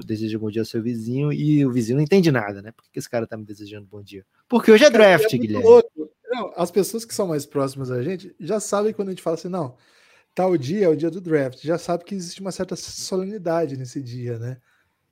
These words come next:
Speaker 2: Cara, mas ainda assim, é, a coisa fica meio confusa, porque as pessoas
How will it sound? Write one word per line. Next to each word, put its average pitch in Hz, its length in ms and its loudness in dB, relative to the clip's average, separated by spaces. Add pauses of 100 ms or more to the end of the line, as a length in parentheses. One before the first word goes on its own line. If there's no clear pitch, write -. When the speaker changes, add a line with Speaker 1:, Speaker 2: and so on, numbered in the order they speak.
Speaker 2:
Cara, 240 200 2
mas 202 180 0
ainda 262 300 2
assim, 202 680 -4 (420)
é, 196 280 0
a 190 100 -6
coisa 247 180 -4
fica 233 140 -8
meio 254 100 -6
confusa, 240 560 -6
porque 214 200 -8
as 208 80 -4
pessoas 214 440 -12